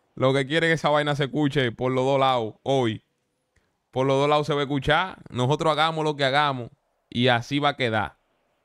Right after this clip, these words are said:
No importa lo que, lo que intentemos solucionar, no importa. Así va a estar esa vuelta. No, ya, así. Así quedó eso, llévense de mí.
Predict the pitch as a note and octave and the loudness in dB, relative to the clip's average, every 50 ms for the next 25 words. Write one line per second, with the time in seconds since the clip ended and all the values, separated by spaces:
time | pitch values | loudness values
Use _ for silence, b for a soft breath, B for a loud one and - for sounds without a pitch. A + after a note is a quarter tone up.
0 | _ _ _ - A2+ B2+ D3 D#3 D#3 C3+ - D3 D#3+ E3 D#3 C#3 D3 C#3+ C#3+ C3 | _ _ _ -6 -2 -2 0 0 -2 0 0 0 0 0 0 0 0 0 0 0
1 | C#3 C3+ C3 C3+ C3 B2 C3 B2+ A#2+ B2+ A#2+ A2+ A#2+ C3+ D3 D3+ C#3 D3 C3+ C3 | 0 0 0 -2 -2 -4 -6 -4 -4 -4 -4 -2 -2 -2 -2 -2 -2 -2 -2 -2
2 | C3 A#2+ B2 A2+ G#2 G#2+ A#2+ C#3+ D#3 D#3+ D#3 C#3+ C3+ C#3 C#3+ B2+ A2+ C3 C#3 D3+ | -2 -2 -2 -2 -2 0 0 0 0 0 -2 -2 -4 -4 -4 -4 -2 -2 0 0
3 | D3+ C3+ A2+ B2 - - _ _ _ _ _ _ _ _ _ _ _ _ - - | -2 -2 -2 -4 -4 -4 _ _ _ _ _ _ _ _ _ _ _ _ -2 -2
4 | G#2+ G#2 G#2 - C#3+ C#3+ C#3+ C#3+ B2+ C#3 C#3 C3 C#3 A#2+ A2 A2 A2+ A2 G#2 - | -2 -2 -2 -2 -2 0 0 0 0 -2 -4 -4 -4 -4 -2 -2 -2 -2 -4 -6
5 | - - - - - _ _ _ _ _ _ _ _ _ _ _ _ _ _ _ | -8 -12 -16 -18 -18 _ _ _ _ _ _ _ _ _ _ _ _ _ _ _
6 | _ _ _ _ _ _ _ _ _ _ _ _ _ _ _ _ _ _ - - | _ _ _ _ _ _ _ _ _ _ _ _ _ _ _ _ _ _ -12 -8
7 | G2+ A#2 C#3 C#3 C3 C3+ D3+ C#3 - - - A#2 A2+ - - - - - _ _ | -6 -4 -4 -2 -2 -2 -2 -2 -4 -4 -6 -6 -6 -6 -8 -12 -12 -14 _ _
8 | _ _ _ _ _ _ _ _ _ _ _ _ _ _ _ _ _ _ _ A#2+ | _ _ _ _ _ _ _ _ _ _ _ _ _ _ _ _ _ _ _ 0
9 | B2 A#2+ A#2 - D3 D3 C#3 D#3 D3+ D3 D3 D3+ D#3+ D#3 C3 C#3+ C#3 C#3 D3 D3+ | 2 2 0 -2 -4 -2 -2 0 0 2 2 2 2 0 0 -2 -2 -2 -2 -2
10 | D3+ C#3+ D3 C#3+ C#3+ C#3 C#3+ D3 B2+ A#2+ | 0 0 0 0 0 -2 -2 -4 -6 -8